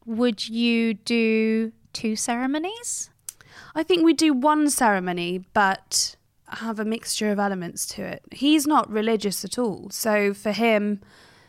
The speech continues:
Speaker 2: it's quite endearing doing these things, but he also has made it clear that he's not religious, so he doesn't want a religious ceremony.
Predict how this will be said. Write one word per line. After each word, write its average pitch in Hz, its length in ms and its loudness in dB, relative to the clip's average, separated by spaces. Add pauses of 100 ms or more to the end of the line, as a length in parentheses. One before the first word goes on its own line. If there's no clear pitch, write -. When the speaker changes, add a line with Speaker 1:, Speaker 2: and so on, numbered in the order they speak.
(460)
Speaker 2:
it's 262 200 0
quite 240 280 0
endearing 226 420 2
doing 226 260 2
these 226 180 0
things, 247 280 0
but - 140 -8
he 214 180 0
also 208 540 2
has 214 240 0
made 196 200 -2
it - 80 -10
clear 190 300 -2
that 185 180 -4
he's 202 380 -4
not 185 440 -6 (600)
religious, 196 520 0
so - 140 -6
he 185 140 -4
doesn't 190 280 -6
want 175 400 -10
a 202 60 -14
religious 190 320 -12
ceremony. 202 560 -10